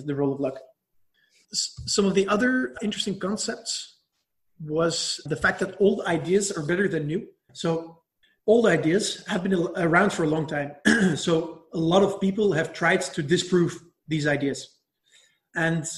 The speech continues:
this isn't the case for new ideas. And so new ideas can sound revolutionary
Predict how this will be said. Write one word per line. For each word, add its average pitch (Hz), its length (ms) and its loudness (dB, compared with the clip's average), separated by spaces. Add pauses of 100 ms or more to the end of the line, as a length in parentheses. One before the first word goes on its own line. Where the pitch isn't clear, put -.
(180)
this 202 280 0
isn't 202 160 2
the 160 60 -2
case 185 220 2
for 156 160 -4
new 156 180 -2
ideas. - 400 -6 (100)
And 160 80 -16
so 165 100 -10
new 170 240 4
ideas 170 320 2
can 156 140 -8
sound 170 320 0
revolutionary 180 680 0